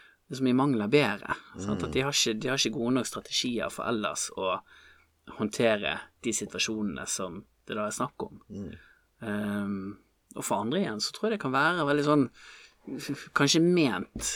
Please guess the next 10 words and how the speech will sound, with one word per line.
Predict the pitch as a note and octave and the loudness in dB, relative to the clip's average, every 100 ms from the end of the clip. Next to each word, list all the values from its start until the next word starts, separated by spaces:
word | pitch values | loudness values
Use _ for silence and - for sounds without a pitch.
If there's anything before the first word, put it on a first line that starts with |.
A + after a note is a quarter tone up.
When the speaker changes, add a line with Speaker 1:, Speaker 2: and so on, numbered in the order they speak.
| - | -2
Speaker 1:
eh, | A#2+ A#2 A#2 A#2+ A2+ | 0 2 0 -2 -6
litt | A#2 C3+ C3 | -4 -4 0
sånn | B2+ | 0
humoristisk | A2+ B2 A#2+ B2+ - - G#2 - G#2 | 2 4 4 2 0 0 -2 -2 -2
eller, | G#2 G#2 G2 - - - - - | 0 2 0 -4 -18 -20 -20 -12
eh, | A2 G#2 G2+ G#2 G#2+ | -4 0 0 0 -2
gøyalt, | A#2+ G#2+ G#2+ B2 F#2+ - | -2 0 4 4 2 -2
sant? | A2 A#2 - | -2 -2 -2
Men | A#2+ | -4
så, | - C3 | 2 4